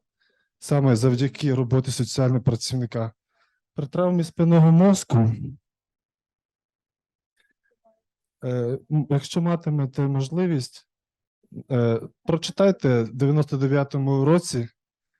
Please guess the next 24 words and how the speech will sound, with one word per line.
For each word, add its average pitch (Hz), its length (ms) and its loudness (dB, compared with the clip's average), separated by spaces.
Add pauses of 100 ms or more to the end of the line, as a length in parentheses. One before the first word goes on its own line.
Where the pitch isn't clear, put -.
(720)
е, 113 120 2
дякую, 110 460 2
в - 300 -10
дев'яносто 139 380 2
дев'ятому 147 440 2
році, 151 440 0 (680)
е, 131 140 4
в 113 60 2
журналі 151 560 2
та, 143 180 -2
е, - 100 -2
Spinal 139 600 0
Cord 160 180 0
Injury 143 500 0 (120)
вийшов 165 440 -4
кейс, 156 600 -8 (1900)
е, 123 300 0
де 165 600 0
було 147 420 0
порівняно 156 520 -2
два 139 200 -6
випадки, 139 960 -6 (220)
е, 120 340 -6 (240)
пацієнта. 120 760 -2